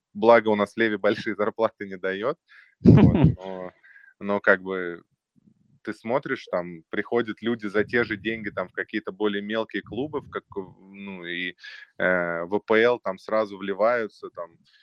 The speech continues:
Speaker 1: условный там приходит Корне в Бернли, тонущий там, и, э, сходу там забивает в первых играх три гола,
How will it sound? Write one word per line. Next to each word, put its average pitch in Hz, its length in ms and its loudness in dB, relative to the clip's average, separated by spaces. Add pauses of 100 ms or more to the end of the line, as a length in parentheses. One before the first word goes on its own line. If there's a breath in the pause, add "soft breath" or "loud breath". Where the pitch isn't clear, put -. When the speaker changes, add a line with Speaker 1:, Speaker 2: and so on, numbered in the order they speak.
(120)
Speaker 1:
условный 120 500 -2
там 95 440 -6
приходит 101 500 -10
Корне 117 520 -4
в 98 140 -14
Бернли, 107 1000 0
тонущий 107 580 -14
там, 90 220 -6 (300)
и, 104 460 -8 (380)
э, 98 300 -6
сходу 123 560 2
там 98 260 -4
забивает 104 500 -4
в - 60 -20
первых 107 320 -6
играх 104 280 -18
три 107 160 -2
гола, 110 540 -2